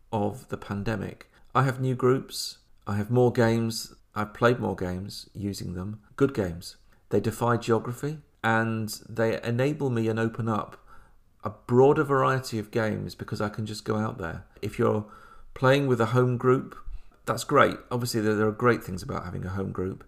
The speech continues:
but you are sometimes quite constrained about the systems that you can run. And there are just, I suppose, some of the scheduling problems that come with that. So I think they're here to stay for me.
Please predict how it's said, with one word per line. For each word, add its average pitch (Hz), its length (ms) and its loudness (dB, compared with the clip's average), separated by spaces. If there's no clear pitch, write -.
but 107 120 -4
you 135 160 4
are 139 240 6
sometimes 123 500 -2
quite - 240 -4
constrained 110 480 -4
about 104 220 -4
the 95 60 -6
systems 143 560 -6
that - 120 -6
you 139 100 -6
can 147 220 -8
run. 156 260 -6
And 135 180 0
there 135 120 6
are 127 320 6
just, 127 300 -8
I 123 60 4
suppose, 117 280 0
some 117 120 -4
of 101 80 -2
the 101 40 -2
scheduling 101 540 -2
problems 90 420 -8
that - 140 -10
come 104 320 -6
with 107 240 -4
that. 80 240 -8
So 131 600 6
I 123 80 0
think 135 160 -4
they're 120 100 2
here 120 220 2
to - 120 -12
stay 135 280 2
for - 180 -10
me. 92 340 -8